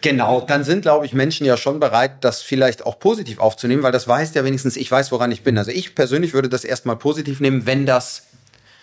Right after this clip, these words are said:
ich nenne es mal charmant, vielleicht auch ein bisschen mit Humor, aber vielleicht zumindestens nicht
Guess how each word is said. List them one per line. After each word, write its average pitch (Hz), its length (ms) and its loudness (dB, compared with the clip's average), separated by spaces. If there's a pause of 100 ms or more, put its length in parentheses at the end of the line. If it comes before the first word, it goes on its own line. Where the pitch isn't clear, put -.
(320)
ich 127 140 -2
nenne 180 160 4
es 156 120 -2
mal 123 160 -2
charmant, 196 680 -2 (460)
vielleicht 143 400 2
auch 123 80 0
ein 123 80 0
bisschen 127 240 0
mit 113 180 -4
Humor, 175 540 4
aber 135 220 2
vielleicht 135 340 0
zumindestens 131 840 -2 (640)
nicht 135 460 0